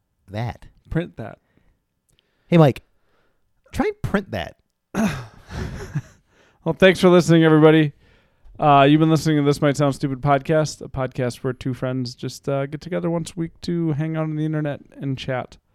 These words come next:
Speaker 2: We're brought to you, as always, by Joey the Good Boy.
Speaker 1: Mm-hmm, mm-hmm.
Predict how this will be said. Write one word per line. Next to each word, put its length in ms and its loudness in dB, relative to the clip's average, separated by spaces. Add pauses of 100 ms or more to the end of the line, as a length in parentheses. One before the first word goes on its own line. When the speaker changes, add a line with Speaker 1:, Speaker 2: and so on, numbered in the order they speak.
(1200)
Speaker 2:
We're 80 4
brought 260 8
to 80 2
you, 360 10
as 160 6
always, 340 8
by 140 6
Joey 240 4
the 80 0
Good 160 0
Boy. 320 2
Speaker 1:
Mm-hmm, 440 -2
mm-hmm. 120 0